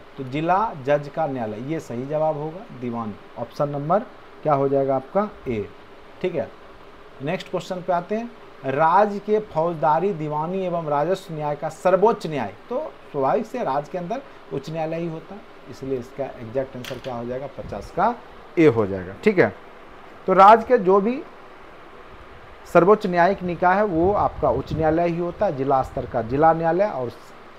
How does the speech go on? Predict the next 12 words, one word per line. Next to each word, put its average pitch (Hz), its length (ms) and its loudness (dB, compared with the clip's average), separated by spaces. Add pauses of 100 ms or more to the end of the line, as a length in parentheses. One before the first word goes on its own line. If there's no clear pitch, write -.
(260)
जिसको 127 400 -2
आप 131 280 0 (160)
जिला 151 380 8
कोर्ट 160 340 2
भी 165 140 0
कह 170 180 2
सकते 175 300 -2
हैं, 170 80 -2
डिस्ट्रिक्ट 139 400 -4
कोर्ट 156 200 2
या 180 180 4
सेशन 143 400 0